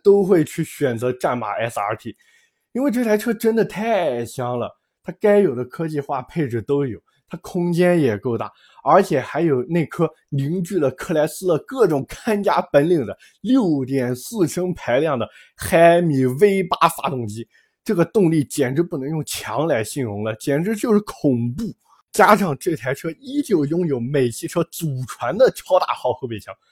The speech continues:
平时，哎，去个超市囤米、囤面、囤啤酒，你都不怕装不下。如果能买上地狱猫的版本，我的天，那 Hellcat 版本，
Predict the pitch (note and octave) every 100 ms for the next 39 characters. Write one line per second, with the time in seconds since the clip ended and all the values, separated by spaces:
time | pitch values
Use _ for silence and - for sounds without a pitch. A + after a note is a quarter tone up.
0 | _ _ _ F3+ A3 A#3+ - G3+ G#3 B3
1 | G#3+ G#3 A3+ G3 - _ _ - C#3+ D3+
2 | E3+ G2 - _ - C3+ F3 F3 - _
3 | - G#3 A#3 B3 D#3 - _ _ - D#3
4 | G3+ D4+ C4+ F#3+ - G#3 F3+ E3 D#3 -
5 | _ _ _ - B3 F#3+ - D#3+ G#3 F#3+
6 | A2+ E3 D3 G3+ F3 D#3+ G3 A3+ D#3 A#2+
7 | C#3 C3+ A#2 D3+ F3+ F#3 F3+ D3+ C3 -
8 | D#3+ F3 - - E3+ F3 - F3+ D3 A#2+
9 | C3